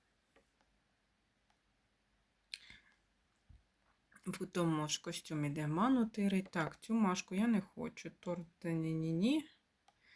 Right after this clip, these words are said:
Ця буде та броню різати, та? Ну, теж би я не сказала, що я хочу. Вівіка буде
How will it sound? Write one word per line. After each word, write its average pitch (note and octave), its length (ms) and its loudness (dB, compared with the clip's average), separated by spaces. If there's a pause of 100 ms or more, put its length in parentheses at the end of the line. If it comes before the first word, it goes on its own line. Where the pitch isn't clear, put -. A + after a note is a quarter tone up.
(260)
Ця G#3+ 200 2
буде F3 280 0
та E3+ 140 -6
броню D#3+ 440 2
різати, D#3+ 440 -6
та? A3+ 300 -2 (2250)
Ну, A3+ 280 6
теж G3+ 340 0
би G#3 120 -2
я F#3+ 100 4
не F#3 120 0
сказала, G3 460 -6
що G3 220 -6
я G3 140 -2
хочу. C#4+ 880 -8 (880)
Вівіка F#3+ 600 2
буде F3 640 -2